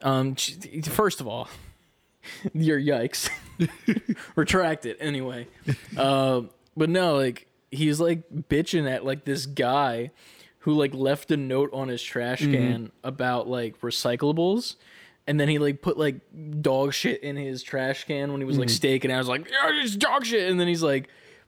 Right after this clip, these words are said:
Speaker 1: "You're, you came all the way here with a, a, a, someone else's dog shit to tell me that I shouldn't tell you what should go in your trash can." And
Speaker 2: Yeah.
Speaker 1: I'm like, "Man,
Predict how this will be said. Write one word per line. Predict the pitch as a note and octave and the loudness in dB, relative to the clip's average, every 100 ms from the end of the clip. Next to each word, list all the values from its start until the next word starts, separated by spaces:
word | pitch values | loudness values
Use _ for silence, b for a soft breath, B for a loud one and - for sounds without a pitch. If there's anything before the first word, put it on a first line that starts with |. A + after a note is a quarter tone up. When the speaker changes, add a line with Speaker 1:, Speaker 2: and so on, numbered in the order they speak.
| - | -14
Speaker 1:
"You're, | B2+ C#3+ D3 C3 | -2 2 2 0
you | C3+ C#3 | -4 -6
came | - C#3+ D3+ | -2 0 2
all | C3+ C#3 | 2 2
the | C#3 | 2
way | B2 | 0
here | B2+ C3+ A#2+ - b b b _ - | 0 0 0 -4 b b b _ -2
with | C#3 B2+ | -2 2
a, | A#2+ G#2 - G#2+ - | 0 0 -4 -8 -8
a, | F2 | -10
a, | F2+ - | -10 -8
someone | - C#3 C#3+ | -2 2 2
else's | C#3+ C#3 C3 | 2 0 0
dog | C3+ C3 B2+ | 2 2 0
shit | - - B2 A2 _ b b b b b - | -4 -2 -2 -2 _ b b b b b -8
to | C3+ | -6
tell | B2 - C3+ C3+ | -4 0 2 2
me | C3+ B2 A2+ D3 _ | 2 0 -2 -8 _
that | C#3 A#2 | -2 2
I | A#2 | 0
shouldn't | B2 C#3 B2+ A#2 | 0 0 0 -2
tell | B2+ A#2+ | -2 0
you | A#2 | -2
what | A#2 A2+ | -2 -4
should | B2 | -4
go | A#2+ A#2+ | -4 -4
in | A2+ | -6
your | A#2+ | -4
trash | C3 A2 B2 | -2 -2 -2
can." | C#3+ D3 | 0 2
And | D3+ | 4
Speaker 2:
Yeah. | C3 | 4
Speaker 1:
I'm | C#3 | 2
like, | C3 B2 - - B B B B B B B B _ _ _ - | 2 0 -6 -20 B B B B B B B B _ _ _ -18
"Man, | A2+ G#2+ A2 | -12 -10 -10